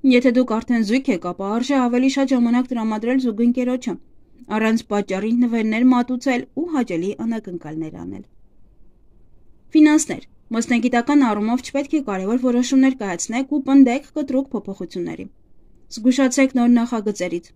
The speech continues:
որոնք առաջին հայացքից գայթակղիչ են թվում, բայց ի վերջո դուք պարզապես ժամանակ կկորցնեք և ոչինչ չեք վաստակի։ Ձեր նյութական բարեկեցությունը բարելավելու ճանապարհին դուք կհանդիպեք խոչընդոտների,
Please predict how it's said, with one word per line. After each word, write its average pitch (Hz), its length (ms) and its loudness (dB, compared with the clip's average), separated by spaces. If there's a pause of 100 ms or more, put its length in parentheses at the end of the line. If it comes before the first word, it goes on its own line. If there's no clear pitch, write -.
(100)
որոնք 254 380 2
առաջին 202 380 0
հայացքից 208 580 -4 (320)
գայթակղիչ 240 680 0
են 190 160 -2
թվում, 170 300 -8 (680)
բայց 294 280 4
ի 285 80 4
վերջո 254 360 4
դուք 233 200 0
պարզապես 220 500 -2
ժամանակ 214 400 -2
կկորցնեք 262 580 -4
և 330 220 -2
ոչինչ 277 400 0
չեք 214 260 -8
վաստակի։ 185 560 -12 (680)
Ձեր 262 240 8
նյութական 240 500 4
բարեկեցությունը 214 680 -2
բարելավելու 226 640 -2
ճանապարհին 208 600 0
դուք 269 200 0
կհանդիպեք 254 600 0
խոչընդոտների, 185 680 -8